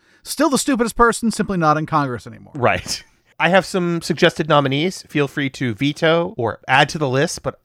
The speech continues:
Speaker 2: I've nominated Lauren Boebert.
Speaker 1: Okay.
Speaker 2: Marjorie Taylor Greene.
Speaker 1: Yes.
Speaker 2: Kevin McCarthy.
Speaker 1: <laughs> Clearly.
Speaker 2: Tommy Tuberville.
Speaker 1: Yeah, oh, so we're,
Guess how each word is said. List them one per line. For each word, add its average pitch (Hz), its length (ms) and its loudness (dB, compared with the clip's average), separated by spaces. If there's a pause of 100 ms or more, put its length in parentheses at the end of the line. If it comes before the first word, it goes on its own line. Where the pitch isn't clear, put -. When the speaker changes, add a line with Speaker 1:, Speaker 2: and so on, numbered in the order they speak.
Speaker 2:
I've 175 260 2
nominated 113 640 -2
Lauren 120 300 2
Boebert. 113 380 -2 (380)
Speaker 1:
Okay. 151 240 0 (240)
Speaker 2:
Marjorie 143 360 2
Taylor 127 260 0
Greene. 104 340 -4 (500)
Speaker 1:
Yes. 117 640 -4 (360)
Speaker 2:
Kevin 220 280 2
McCarthy. 113 540 -2 (460)
Speaker 1:
<laughs> - 440 -4
Clearly. 151 560 0 (340)
Speaker 2:
Tommy 151 340 2
Tuberville. 107 640 -2 (180)
Speaker 1:
Yeah, 202 260 2
oh, - 20 -2
so 208 160 2
we're, 196 100 4